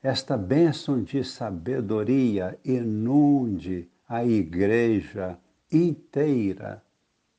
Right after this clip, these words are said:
Esta sabedoria divina ilumine todos os povos da terra para construirmos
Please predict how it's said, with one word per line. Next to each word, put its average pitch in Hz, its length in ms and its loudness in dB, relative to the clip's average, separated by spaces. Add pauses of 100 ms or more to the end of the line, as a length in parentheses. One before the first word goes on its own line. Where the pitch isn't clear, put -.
(920)
Esta 156 320 0
sabedoria 120 880 0
divina 104 1000 -2
ilumine 117 840 2 (260)
todos 151 600 -2
os - 260 -12
povos 110 1000 -8 (300)
da 92 300 0
terra 107 680 0 (880)
para 110 720 2 (400)
construirmos 143 1600 0